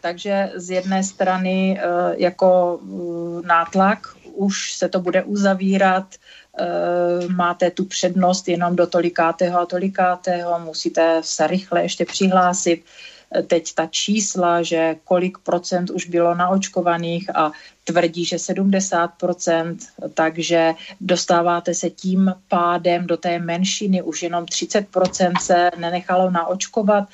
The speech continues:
já budu mezi těmi špatnými. Takže, eh, co jsem zaregistrovala, tak i učitelé, kteří ze začátku říkali, "Dobře, eh, testovat se ještě nechám,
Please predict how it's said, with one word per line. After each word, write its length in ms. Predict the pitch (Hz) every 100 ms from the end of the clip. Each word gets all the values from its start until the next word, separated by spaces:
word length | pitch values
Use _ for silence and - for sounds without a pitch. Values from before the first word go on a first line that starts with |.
| - - -
já 380 | 160 180 180 190
budu 400 | 185 190 190 190
mezi 260 | 175 175
těmi 300 | - 180 185
špatnými. 1000 | - - 180 - 202 202 190 180 175 170 - - -
Takže, 380 | - 185 196 202
eh, 800 | - - - - - - 196 190
co 200 | 190 226
jsem 500 | 196 233 226 220 202
zaregistrovala, 1000 | 180 180 208 208 - - 214 208 202 202
tak 240 | 202 190 190 -
i 120 | 185
učitelé, 720 | - 196 226 - 202 196 190 196
kteří 400 | - 185 185 185
ze 120 | 180
začátku 720 | 185 185 - 180 180 - 185
říkali, 640 | 190 185 - 180 180 170 - _ _
"Dobře, 720 | 175 160 165 160 170 180 202 233 _ _ _ -
eh, 120 | 175 170
testovat 500 | 185 190 185 180 185
se 80 | 185
ještě 320 | 190 - 170
nechám, 680 | 165 165 180 175 180 196